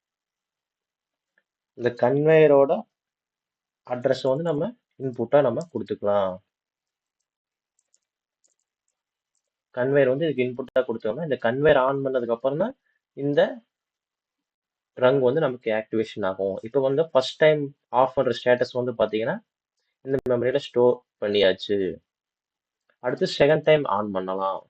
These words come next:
செகண்ட் டைம் on பண்றதுக்கு சேம் மெமரி தான், ஒரே மெமரி தான்.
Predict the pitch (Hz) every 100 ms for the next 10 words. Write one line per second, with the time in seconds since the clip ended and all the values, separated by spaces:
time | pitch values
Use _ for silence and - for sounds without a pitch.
0 | _ _ _ _ _ _ _ _ _ _
1 | _ _ _ _ _ _ _ _ _ _
2 | _ _ _ _ _ _ 123 135 147 147
3 | 127 131 127 131 139 - - 135 143 143
4 | 117 107 101 95 104 131 123 107 95 98
5 | 107